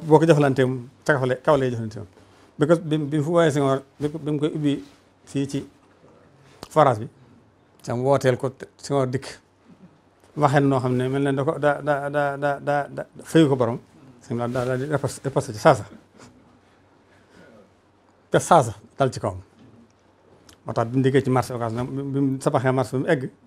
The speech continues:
moom itam mu, mu xam la, mu, mu, mu daal di wax la mu war a waxee. Sëñ bi daal tontu ko tontu bu, bu neex. Noonu la bindoo woon. Maa ngi fàtte marché Ocass boobu ngi wax bi ko sëñ bi tojee ci coow yu bari. Sëñ bi daa mujj bind la, bind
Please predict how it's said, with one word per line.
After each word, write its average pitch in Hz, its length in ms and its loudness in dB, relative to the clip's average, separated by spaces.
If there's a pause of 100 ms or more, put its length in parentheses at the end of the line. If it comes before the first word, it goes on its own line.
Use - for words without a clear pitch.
(1000)
moom 127 260 -8
itam 117 180 -10 (800)
mu, 123 120 -12
mu 120 140 -8
xam 117 280 -4
la, 104 80 -12 (120)
mu, 120 180 -4
mu, 123 200 -6
mu 120 180 -4
daal 123 160 0
di 131 60 0
wax 127 140 0
la 131 100 2
mu 135 60 4
war 151 100 6
a 143 100 6
waxee. 120 200 -4 (320)
Sëñ 127 100 -8
bi 107 40 -6
daal 117 220 -6
tontu 135 200 -4
ko - 100 -14
tontu 117 240 -2
bu, 113 220 -8 (720)
bu 110 60 -8
neex. - 180 2 (1400)
Noonu 127 240 -4
la 123 60 -4
bindoo 117 220 -4
woon. 107 200 -6 (920)
Maa 131 100 -2
ngi 127 60 -2
fàtte 135 240 -4
marché 120 220 -4
Ocass 113 160 -8
boobu 120 160 -8
ngi 131 160 -4
wax 120 140 -8
bi 139 100 -6
ko - 80 -16
sëñ 156 140 -8
bi 143 100 -12
tojee 156 340 -4
ci 170 140 -6
coow 185 180 0
yu 185 80 -2
bari. 208 220 2 (580)
Sëñ 151 140 -2
bi 131 60 -2 (140)
daa 139 100 2
mujj 131 220 -4
bind 139 280 -2
la, 127 220 -2
bind 143 340 -2